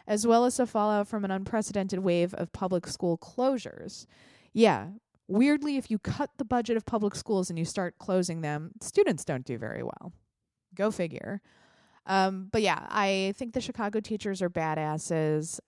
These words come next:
Um, they are fighting for their kids, and they're heroes, and they should be supported. So if you, if you're a teacher, if you know,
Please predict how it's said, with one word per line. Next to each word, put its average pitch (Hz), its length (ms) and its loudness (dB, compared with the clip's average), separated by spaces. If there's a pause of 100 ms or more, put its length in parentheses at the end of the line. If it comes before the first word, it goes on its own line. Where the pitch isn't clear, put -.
Um, 139 640 -4
they 160 1120 2
are 160 100 0
fighting 175 480 0
for 165 220 -4
their 147 180 2
kids, 147 720 -2 (320)
and 277 280 -2
they're 339 120 4
heroes, 349 680 2
and 214 140 0
they 214 80 4
should 214 160 -4
be 196 140 -2
supported. 175 580 -6 (320)
So 185 580 4
if 175 300 -4
you, 160 640 0 (180)
if - 180 -6
you're 226 120 6
a 240 40 4
teacher, 214 600 0 (320)
if 147 300 -6
you 135 80 -8
know, 196 560 6